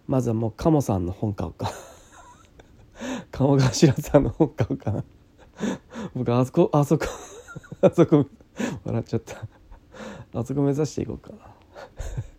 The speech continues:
<laughs> あそこ目指していこうかな。えー、話し方の、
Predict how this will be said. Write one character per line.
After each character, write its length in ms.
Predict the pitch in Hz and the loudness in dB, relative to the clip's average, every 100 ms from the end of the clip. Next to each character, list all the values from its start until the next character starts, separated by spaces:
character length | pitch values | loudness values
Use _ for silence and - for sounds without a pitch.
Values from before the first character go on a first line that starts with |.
| - - - _ - - - - - _ _ _ _ _ - 135 | -20 -20 -20 _ -20 -20 -20 -20 -20 _ _ _ _ _ -14 -10
<laughs> 80 | 139 | -8
あ 40 | |
そ 160 | 139 135 | -8 -8
こ 120 | 139 | -6
目 60 | |
指 120 | 131 135 | -6 -6
し 60 | |
て 60 | - | -8
い 40 | |
こ 60 | - | -14
う 40 | - | -18
か 60 | |
な。 120 | - - - _ _ _ _ - - _ _ _ _ _ _ _ _ _ _ _ - - 110 - - - - _ _ _ _ _ _ _ _ _ _ _ - _ _ - | -20 -20 -20 _ _ _ _ -20 -20 _ _ _ _ _ _ _ _ _ _ _ -20 -18 -20 -20 -20 -20 -20 _ _ _ _ _ _ _ _ _ _ _ -20 _ _ -14
え 120 | 110 | -14
ー、 100 | 107 | -10
話 340 | 104 135 127 | -4 -2 -2
し 60 | - | -4
方 320 | 127 123 123 | -4 -2 0
の、 240 | 120 120 | 0 -2